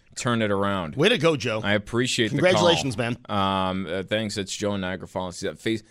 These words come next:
Speaker 1: phase four is evaporation, apparently, if you lost a hundred fifty-seven <laughs> pounds. Uh, that's, <laughs> that's quite a lot. I like, uh, somebody texted in,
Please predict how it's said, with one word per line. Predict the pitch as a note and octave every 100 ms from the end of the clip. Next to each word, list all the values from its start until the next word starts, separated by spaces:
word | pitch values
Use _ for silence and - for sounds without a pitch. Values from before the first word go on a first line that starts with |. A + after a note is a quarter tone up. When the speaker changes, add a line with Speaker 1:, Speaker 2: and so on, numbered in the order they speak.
| -
Speaker 1:
phase | D#3+ D#3+
four | - E3+ C3
is | G#2
evaporation, | G2 G#2+ G#2 F#2+ F#2+ G#2 A#1+
apparently, | B1 C#2 G#1+ G1+ G1+ -
if | F2+ G2+
you |
lost | F#2+ F#2+ -
a | F2
hundred | G2 F2
fifty-seven | C3 F#2+ - F2 D#2
<laughs> |
pounds. | F2+ E2 C2+ - - - _ -
Uh, | E2 D#2 D#2
that's, | F#2 - - - - A#5
<laughs> | A5+ G#5 -
that's | - - -
quite | - D#3 E3+
a | A2+
lot. | B2 A2 - - - - -
I | G3+
like, | D#4+ -
uh, | A#3+ G#3+
somebody | F#3 A#3+ E4+ B3+
texted | G3+ G3+ D3+
in, | E3 C3+